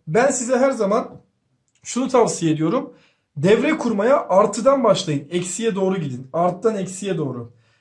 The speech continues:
Şimdi benim artı ucum burada. Eksi ucum burada zaten. Gördüğünüz gibi. Ben artıdan başlıyorum.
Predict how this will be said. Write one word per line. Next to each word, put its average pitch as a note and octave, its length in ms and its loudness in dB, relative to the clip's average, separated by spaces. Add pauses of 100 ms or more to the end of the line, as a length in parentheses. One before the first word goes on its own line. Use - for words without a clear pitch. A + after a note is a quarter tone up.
Şimdi C#4+ 320 -4
benim B3+ 240 -2
artı A#3+ 300 2
ucum C4+ 280 0
burada. E3+ 260 -2
Eksi A#3+ 340 -6
ucum B3 320 0
burada G#3+ 180 -2
zaten. E3+ 500 -2 (120)
Gördüğünüz D#3+ 420 -4
gibi. F3 280 -10 (1700)
Ben B3+ 200 2
artıdan C4+ 500 4
başlıyorum. A3 600 -2